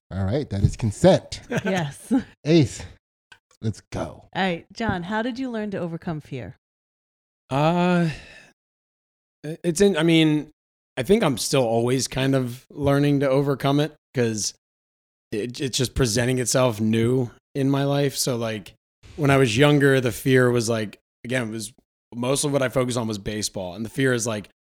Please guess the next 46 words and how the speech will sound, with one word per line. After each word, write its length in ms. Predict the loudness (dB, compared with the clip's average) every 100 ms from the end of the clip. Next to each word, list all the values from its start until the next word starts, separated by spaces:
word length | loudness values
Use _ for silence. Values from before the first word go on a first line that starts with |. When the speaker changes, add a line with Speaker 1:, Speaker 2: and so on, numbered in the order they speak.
| _
Speaker 3:
"What 120 | -4
if 80 | -2
this 160 | -2 -2
goes 240 | -2 -2
away?" 360 | -6 -12 -16 -20 _ -18
Speaker 2:
Mm. 140 | -18 -8
Speaker 1:
Mm-hmm. 160 | -4 0
Speaker 3:
And 100 | 2
then 80 |
I 80 | 4
learned, 320 | 4 4 2
I 20 | 0
was 100 | -4
like, 220 | -4 -2
"Okay, 280 | 2 2 0 -6 _ _ _
it's 100 | -8
not 240 | -4 -4 -2
bad 200 | -2 -4
if 80 | -4
that 180 | -8 -8
goes 200 | -8 -10
away." 340 | -10 -12 -16 -20 _ _ _ -2
And 100 | 2
then 140 | 4
it, 60 | 4
like, 180 | 0 -2
progressed 420 | -2 0 -2 -4
to, 60 |
like, 260 | -8 -8 -12 _ -18
when 160 | -14
I 60 | -12
had 140 | -10
a 40 | -4
job 460 | 0 2 0 -4
and 180 | -8 -8
bills, 320 | -6 -6 -6
and 80 | -8
I 40 | -8
was 100 | -8
like, 220 | -10 -12 _ _ _ -10
"Oh, 100 | -4
what 160 | -2
if 120 | 0 0
I, 180 | -2
you 340 | -2 -6 -8 -10
know, 260 | -10 -12